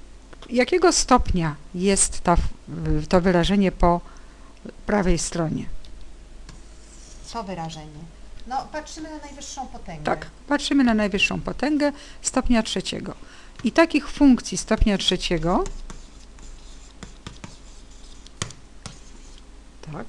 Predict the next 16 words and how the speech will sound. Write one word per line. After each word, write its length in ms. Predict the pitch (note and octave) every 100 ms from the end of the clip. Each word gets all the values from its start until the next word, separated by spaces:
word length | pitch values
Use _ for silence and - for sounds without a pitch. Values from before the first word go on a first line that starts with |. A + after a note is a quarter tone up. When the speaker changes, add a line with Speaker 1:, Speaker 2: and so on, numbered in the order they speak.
| -
Speaker 2:
A, 80 | A3
właściwie 260 | E3+ E3 -
Speaker 1:
takich, 340 | C#4+ C#4+ A3 -
Speaker 2:
tutaj 200 | E3 E3 -
piszemy. 420 | - - A#3 C4 C4 -
Speaker 1:
takich 320 | C4 B3+ G#3+
funkcji 380 | - B3+ G#3 F#3
stopnia 380 | - G#3+ G#3+ F#3
trzeciego 460 | - F3 G3 F3+
można 280 | F3+ G3+ G3
sobie 280 | - F#3 F3+
napisać 440 | E3 - - F3
oczywiście 680 | - - - G#3 F3+ - -
ile 280 | - B3+ G3+
się 140 | -
chce. 260 | C#3+ -